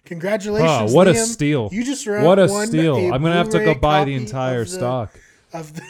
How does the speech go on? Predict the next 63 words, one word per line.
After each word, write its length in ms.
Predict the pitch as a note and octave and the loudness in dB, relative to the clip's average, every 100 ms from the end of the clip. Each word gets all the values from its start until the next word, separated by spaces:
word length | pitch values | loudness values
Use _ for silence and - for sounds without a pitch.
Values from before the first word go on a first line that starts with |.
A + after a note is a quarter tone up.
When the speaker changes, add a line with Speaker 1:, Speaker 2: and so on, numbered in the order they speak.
| A5 A5+ - - - | -18 -20 -20 -20 -12
Speaker 1:
<laughs> 0 | D4 - | -12 -8
Speaker 2:
At 80 | - | -2
Speaker 1:
of 100 | A2 | 2
Speaker 2:
that 220 | C#3+ F#3+ | 4 4
Speaker 1:
Garfield. 80 | - | 4
Speaker 2:
price, 600 | D3 C3+ B2+ - - - _ _ _ F3 | 6 4 2 -2 -12 -18 _ _ _ -4
think 140 | F#3 | 0
Speaker 1:
There 80 | F#3 | 2
are 20 | |
Speaker 2:
about 160 | D#3 B2 | 2 2
it, 20 | |
Speaker 1:
only 40 | B2+ | 0
Speaker 2:
Brian. 200 | A#2 B2+ | 0 -2
I 40 | |
could 120 | D#3+ | -2
Speaker 1:
six 100 | E3 | -4
Speaker 2:
just 20 | - | -2
Speaker 1:
left 80 | |
Speaker 2:
sell 160 | D#3 D#3 | 0 0
Speaker 1:
in 60 | B2+ | 0
Speaker 2:
it 20 | |
Speaker 1:
s- 40 | |
Speaker 2:
back. 340 | B2+ D3 E3+ - | 0 -2 -2 -8
I 100 | B2+ | -10
could 120 | C3 | -8
sell 220 | - D3 | -4 -4
it 80 | C#3 | -2
back 220 | C#3+ C#3+ | -4 -4
in 60 | C3+ | -6
a 80 | A#2+ | -6
week. 400 | C#3 C#3 _ _ - | -8 -10 _ _ -20
Speaker 1:
Mm-hmm. 200 | D#3+ E3+ | -18 -16
There 120 | F3+ F#3 | -12 -12
are 40 | |
only 160 | G3+ F#3+ | -10 -14
six 360 | - F#3+ - | -12 -14 -14
left 280 | F#3 E3+ - | -14 -14 -14
in 80 | D#3 | -18
s-, 340 | D3 - - _ _ _ | -18 -20 -20 _ _ _
uh, 240 | D3 C#3 | -18 -18
stock. 380 | C3+ - C#3 C3+ - | -18 -20 -20 -12 -4
Speaker 2:
Only 220 | C3+ D3+ | -2 -2
Speaker 1:
So 200 | C#3+ D#3 | -4 -6
Speaker 2:
six? 380 | G#3+ - - - | -6 -8 -20 -14
Speaker 1:
after 300 | F#3 F3+ F#3+ | -12 -10 -12
taxes, 560 | C#3 F#3 D#3+ - E3 D3 | -12 -14 -14 -16 -18 -18
you're 100 | E3 | -18
looking 300 | D#3 D#3 D#3 | -18 -20 -20
at 120 | D3 | -18
still 300 | - - A3 | -16 -12 -12
under 220 | F#3+ D#3+ C#3 | -12 -16 -18
thirty 300 | D#3 C3+ B2 | -20 -20 -20
dollars 320 | B2 A#2+ A#2+ | -20 -20 -16
Speaker 2:
Well, 80 | B2+ | -14
you're 100 | C#3+ | -10
Speaker 1:
for 60 | |
Speaker 2:
not 200 | D#3 C3 | -10 -12
Speaker 1:
all 80 | C3 | -14
of 140 | B2+ _ | -20 _
them. 180 | B2+ C3+ _ A#2+ _ _ _ _ _ | -20 _ _ -20 _ _ _ _ _
Speaker 2:
Classic, 560 | _ A#2+ A2+ A2+ - A#2 _ | _ -12 -10 -12 -14 -20 _
Brian. 400 | G#2+ G#2+ G#2+ G#2+ G2 _ | -20 -20 -20 -20 _ _
Not, 360 | A2 A2+ - | -18 -18 -20